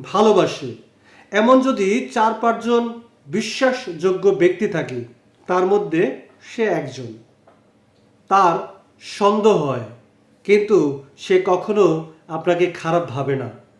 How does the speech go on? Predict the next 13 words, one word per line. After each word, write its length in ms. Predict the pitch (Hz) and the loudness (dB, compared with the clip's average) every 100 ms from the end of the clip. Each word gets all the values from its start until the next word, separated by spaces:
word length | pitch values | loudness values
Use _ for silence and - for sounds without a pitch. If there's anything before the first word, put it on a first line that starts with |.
| _ _ _ _ _ _ _ _ _ | _ _ _ _ _ _ _ _ _
তার 220 | 185 185 202 | 0 2 2
মধ্যে 600 | 220 220 208 156 175 - _ _ _ - | 0 4 4 4 -2 -12 _ _ _ 0
প্রচণ্ড 420 | 214 214 240 233 | 2 2 0 0
রকম 280 | 226 214 208 | 0 0 0
একটা 460 | 190 196 185 180 - - 131 | -2 2 2 0 -6 -18 -12
ভয় 300 | 139 185 190 | -2 0 0
কাজ 240 | 151 - | -2 -6
করে। 240 | - 127 107 - _ - - _ _ | -10 -12 -14 -20 _ -20 -20 _ _
শুধু 320 | - 254 277 | -6 -2 0
আপনি 180 | 277 277 | -2 -4
একটু 140 | 254 | -8
চিন্তা 320 | 247 240 226 202 | -6 -4 -2 -2
করুন, 380 | 160 143 131 | -2 -4 -6